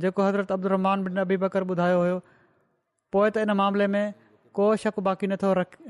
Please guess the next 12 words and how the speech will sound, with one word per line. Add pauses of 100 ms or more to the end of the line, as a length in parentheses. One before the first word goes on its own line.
رهي. (140)
هي
لکڻ
وارو (180)
چئي
ٿو (1600)
ته (640)
ٻئي (1000)
سچا (120)
شاهد
آهن، ۽ (480)
پر